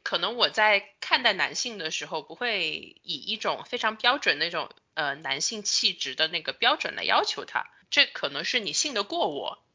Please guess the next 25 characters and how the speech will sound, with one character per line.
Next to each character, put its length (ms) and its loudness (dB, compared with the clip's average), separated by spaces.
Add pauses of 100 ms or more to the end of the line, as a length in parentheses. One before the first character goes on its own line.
(300)
而 100 4
且 240 2
你 540 -10
可 120 -4
能 140 0
对 120 6
我 140 0
甚 140 -2
至 60 -4
说 120 0
有 100 4
点 120 4
好 220 2
感， 260 4 (540)
呃， 320 0
才 220 -2
会 180 4
这 80 -4
么 80 -8
做 160 0
的 80 -6
一 80 -8
件 120 -4
事 160 -4
情。 220 -10